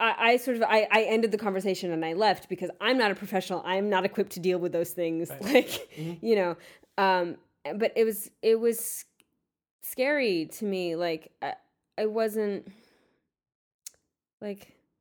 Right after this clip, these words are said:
Speaker 1: I, I wanted to feel happy for this guy, and, like, I'm, I'm glad, like, I do, I, like, I'm glad that he didn't act on those orders,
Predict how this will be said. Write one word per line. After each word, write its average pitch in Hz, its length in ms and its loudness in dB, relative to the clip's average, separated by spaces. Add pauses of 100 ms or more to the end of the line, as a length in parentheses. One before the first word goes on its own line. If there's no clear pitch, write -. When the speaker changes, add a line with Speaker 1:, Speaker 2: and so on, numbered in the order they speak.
(140)
Speaker 1:
I, 220 100 6
I 214 200 4
wanted 226 500 2 (840)
to 226 120 -6
feel 214 360 -2
happy 208 340 -6
for 269 160 -8
this 302 200 -8
guy, 302 240 -4
and, 226 200 -4
like, 175 160 -4
I'm, 160 200 -4
I'm 160 200 -6
glad, 156 320 -2
like, 170 140 -4
I 180 80 0
do, 180 220 -4
I, 143 100 -2
like, 147 180 -10
I'm 160 120 -4
glad 156 280 -4
that 160 100 -8
he 170 140 -16
didn't 151 440 -8 (180)
act 151 240 -10
on 226 80 -8
those 226 200 -8
orders, 262 380 -8